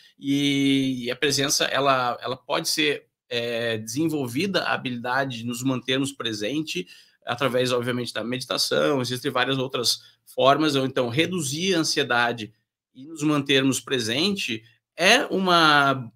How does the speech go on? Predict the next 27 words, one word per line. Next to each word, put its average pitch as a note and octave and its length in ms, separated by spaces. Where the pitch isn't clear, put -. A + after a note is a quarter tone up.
ótima G3+ 400
dica D#3+ 380
pra F3 540
estimular F3 760
ou D3+ 180
desenvolver E3+ 840
a, F3 340
a D#3 40
competência E3 600
de D#3+ 240
observar. E3 720
É, A2 120
observar E3 500
significa, G#3+ 560
Fernando, D#3 320
eu C3 80
tô E3+ 100
falando E3+ 240
aqui, E3 320
a E3+ 60
gente C#3+ 140
tá - 80
conversando, D#3+ 580
por D#3 80
exemplo, C#3+ 180
numa D#3 120
conversa, D#3 500